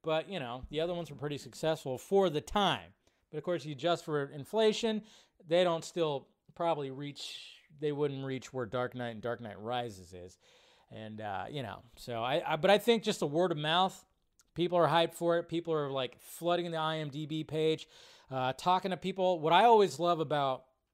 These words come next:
talking about when it comes to the Batman, that people, that the everyday people, like, friends or family that are not constantly talking about this shit like I do, like, every day, like we do,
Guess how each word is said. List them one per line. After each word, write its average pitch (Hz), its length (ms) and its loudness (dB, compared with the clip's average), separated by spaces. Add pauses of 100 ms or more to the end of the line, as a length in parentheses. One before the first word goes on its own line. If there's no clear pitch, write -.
(140)
talking 156 300 0
about 143 260 0
when 135 80 -8
it 127 80 -10
comes 147 200 -8
to 147 40 -10
the 131 80 -8
Batman, 131 460 -2
that 107 140 -10
people, 160 380 -2
that 117 180 -6
the 117 180 -12
everyday 175 420 2
people, 180 400 -2
like, 127 200 -2 (240)
friends 170 360 -4
or 139 80 -4
family 175 400 -4
that 143 160 -4
are 123 80 -4
not 147 280 -6 (240)
constantly 269 480 4
talking 254 320 10
about 277 180 8
this 277 160 -2
shit 302 220 2
like 190 180 6
I 214 140 12
do, 320 240 4 (520)
like, 147 160 -6
every 180 200 2
day, 226 280 6
like 165 200 0
we 196 160 2
do, 269 260 -4